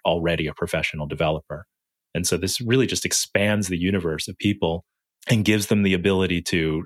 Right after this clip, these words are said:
take control of the software that they are using and make real substantive changes to it.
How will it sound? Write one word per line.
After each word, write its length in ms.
take 200
control 440
of 120
the 100
software 460
that 200
they 100
are 140
using 560
and 140
make 220
real 160
substantive 480
changes 380
to 180
it. 120